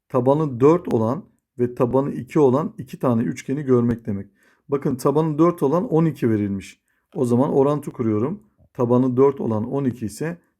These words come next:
tabanı iki olan kaçtır? Tabii ki altıdır. O halde burası da altı. Hepsini toplarsak A B C üçgenin alanını bulabiliriz.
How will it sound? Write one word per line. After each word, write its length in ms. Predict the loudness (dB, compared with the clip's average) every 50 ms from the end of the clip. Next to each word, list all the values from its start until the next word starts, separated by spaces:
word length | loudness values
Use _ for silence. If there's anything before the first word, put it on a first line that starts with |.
| _ _
tabanı 360 | -2 -2 2 2 2 0 0
iki 240 | -4 -6 -4 0 2
olan 300 | 2 4 2 0 -2 -2
kaçtır? 560 | -2 -2 -2 -2 -2 -6 -8 -10 -10 -10 _ _ _ _ _
Tabii 300 | -6 -4 -4 -4 -4 -6
ki 140 | -8 -10 -4
altıdır. 560 | -2 -2 -2 -2 -4 -6 -8 -8 -10 -14 _ _ _ _ _ _ _ _ _
O 160 | -2 0 0 2
halde 280 | 0 0 -2 -2 -2
burası 320 | -2 -2 -2 -4 -6 -6 -4
da 60 | -2
altı. 360 | -2 -4 -4 -8 -12 -18 -20 _ _ _ _ _ _ _ _ _ _
Hepsini 420 | -2 -2 -2 0 -2 -2 -2 -2
toplarsak 580 | -2 -4 -4 -2 -2 -2 -2 0 -2 -4 -6 -4
A 260 | -2 0 2 2 2 0
B 120 | -2 -2
C 120 | -2 -4
üçgenin 420 | -4 -4 -6 -8 -6 -6 -4 -4 -2
alanını 440 | -2 0 0 0 0 -2 -4 -4 0
bulabiliriz. 580 | 0 2 2 0 0 -4 -4 -6 -6 -8 -10